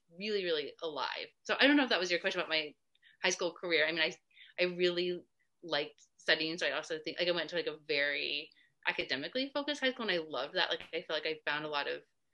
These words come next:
friends and people who just, like, really cared about the world and about ideas and, like, taking study really seriously. So that was a really great environment for me, where I felt like I got to just be with other people who were really excited about that kind of stuff.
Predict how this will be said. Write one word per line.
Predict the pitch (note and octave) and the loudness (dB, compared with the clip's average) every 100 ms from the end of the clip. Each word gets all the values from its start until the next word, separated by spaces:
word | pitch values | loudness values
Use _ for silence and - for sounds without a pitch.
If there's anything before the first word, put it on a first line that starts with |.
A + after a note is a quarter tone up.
| _ _ | _ _
friends | A3+ G#3+ G3+ | 2 2 -2
and | - E3 | -8 -10
people | F3+ E3 | -6 -6
who | E3 | -4
just, | F3 D3+ | -6 -6
like, | D3 D3 | -8 -6
really | D3+ D3+ D3 - - | -4 -4 -6 -14 -6
cared | D#3 D3 D#3+ | -2 0 0
about | - D3+ C#3+ - | 0 0 -2 -4
the | F#3+ | -8
world | A#3 C#4+ B3 A3 | 0 2 2 0
and | F3 | -2
about | D#3+ D#3 D#3 C3+ - _ - _ _ _ - | -2 -2 -2 -4 -8 _ -20 _ _ _ -2
ideas | F3+ A#3+ A3+ G3+ F#3 E3+ | 0 4 4 6 2 0
and, | D3+ D3 D3 C#3+ _ _ | -6 -6 -10 -12 _ _
like, | F3 D#3 | -6 -6
taking | - F#3+ F#3 F#3 E3+ E3 - _ | -8 -8 -4 -4 -4 -8 -14 _
study | F#3 E3+ | -2 2
really | E3 D#3 | 0 0
seriously. | - D#3+ E3 | 0 0 0
So | D#3 | -6
that | F#3+ G3+ | -2 -2
was | A3 | -2
a | G3 | -4
really | E3+ D3+ D3 - _ _ _ | -2 -2 -4 -14 _ _ _
great | F3+ D#3+ D#3+ | 4 4 2
environment | D3+ D3 D3+ - | -2 -2 -2 -8
for | E3 | -10
me, | D#3 | -8
where | D3 | -4
I | D3 | -4
felt | - - | -6 -6
like | D#3+ | -4
I | D#3 | -4
got | D3+ - | -2 -4
to | - D3+ | -6 -10
just | D3 - | -10 -14
be | - D#3+ | -6 -2
with | D#3 D3+ | -2 -2
other | D#3 D3+ D3 - | -6 -6 -6 -8
people | D3+ - D#3+ | -16 -10 -10
who | D#3+ D3 C#3+ - - | -10 -12 -12 -16 -8
were | D#3+ | -4
really | D#3 C#3+ | -4 -6
excited | C#3+ D3 C#3 C3+ | -6 -6 -6 -4
about | - - | -6 -6
that | - | -10
kind | - - | -10 -14
of | |
stuff. | - - - | -10 -8 -8